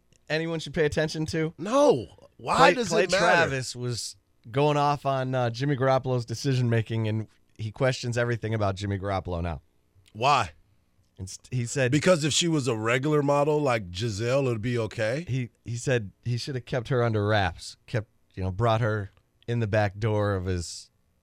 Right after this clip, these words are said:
Speaker 1: hotel room or whatever and never
Speaker 2: You
Speaker 1: showed
Speaker 2: remember
Speaker 1: up in
Speaker 2: Gronk had a girl, uh,
Speaker 1: public with her.
Speaker 2: you know, Gronk did it.
Speaker 1: Yeah, but that's Gronk.
Speaker 2: Oh.
Speaker 1: He ain't a quarterback.
Speaker 2: Oh, man.
Speaker 1: He ain't a
Speaker 2: Craziest
Speaker 1: quarterback.
Speaker 2: stuff ever. Cra-, yeah, man.
Speaker 1: Quarterbacks, man. They gotta make extra better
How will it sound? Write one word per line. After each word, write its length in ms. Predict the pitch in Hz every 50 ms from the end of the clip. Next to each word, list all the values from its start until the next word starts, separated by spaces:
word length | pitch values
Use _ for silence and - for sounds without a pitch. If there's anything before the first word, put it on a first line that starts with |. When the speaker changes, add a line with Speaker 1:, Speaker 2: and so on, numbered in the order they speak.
| _ _ _ _ _ _ _ _ _ _ -
Speaker 1:
hotel 340 | 104 98 - - 117 107 101
room 260 | 101 101 101 98 98 95
or 80 | 87
whatever 440 | 92 98 98 95 95 92 92 92 92
and 240 | 92 90 87 82 85 - _ _ _ _ _ _ _ _ _ _ _ _ _ _
never 360 | 95 104 104 98 98 95 85 80 - _ _ -
Speaker 2:
You 100 | 104 110
Speaker 1:
showed 120 | 120 131
Speaker 2:
remember 120 | 117 110 117
Speaker 1:
up 100 | 101 110
in 60 | 110 123 131 120
Speaker 2:
Gronk 40 | -
had 140 | 120 110
a 60 | 101 92
girl, 280 | 87 95 92 92 92 -
uh, 100 | - 87
Speaker 1:
public 300 | 90 98 90 92 85 -
with 80 | - 69
her. 60 | 80 - _ _ - _ _ -
Speaker 2:
you 80 | 101 87
know, 160 | 82 80 76 78 80 - - _ - -
Gronk 300 | 113 117 120 110 85 87
did 140 | 92 90
it. 80 | 87 90
Speaker 1:
Yeah, 100 | 104 139
but 60 | 175
that's 200 | 180 190 196 156
Gronk. 460 | - - 143 151 170 214 220 175 135 - - - - _ _
Speaker 2:
Oh. 580 | 185 180 196 196 202 202 196 190 190 185 175 165
Speaker 1:
He 120 | - 240 226
ain't 160 | 220 214 208
a 40 | 190
quarterback. 600 | - - 269 285 262 254 - 202 180 151 117 -
Speaker 2:
Oh, 1000 | 98 208 185 165 165 160 156 156 151 151 147 143 139 131 127 120 110 104 98 95 101
man. 80 | - -
Speaker 1:
He 60 | 262
ain't 120 | 277 247
a 40 | 240
Speaker 2:
Craziest 120 | - - -
Speaker 1:
quarterback. 360 | 285 285 269 247 190 180 151 127
Speaker 2:
stuff 200 | - 165 165 131
ever. 340 | 147 185 220 220 - 113 92 - _ - -
Cra-, 220 | 131 139 151 - - _
yeah, 240 | 123 151 170 123 107
man. 180 | 95 - 254 277 269
Speaker 1:
Quarterbacks, 420 | 240 214 170 185 160 131 120 -
man. 280 | 143 151 156 170 190 202
They 100 | 208 220
gotta 140 | 233 220 214
make 240 | 208 202 190 - -
extra 400 | 196 208 220 - - - 165 139
better 460 | 117 120 147 139 131 127 113 101 95